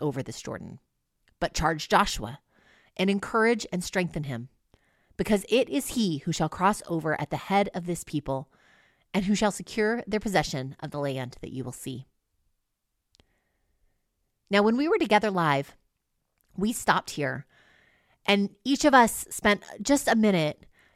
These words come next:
noting the things that we wondered from the passage. I wondered what Moses was feeling.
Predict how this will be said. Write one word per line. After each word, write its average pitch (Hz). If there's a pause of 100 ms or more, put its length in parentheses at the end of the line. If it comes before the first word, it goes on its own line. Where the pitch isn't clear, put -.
noting 247 (120)
the 202
things 226
that 226
we 180
wondered 147
from 147
the 139
passage. - (1160)
I 190
wondered 214
what 185
Moses 165
was 165
feeling. 139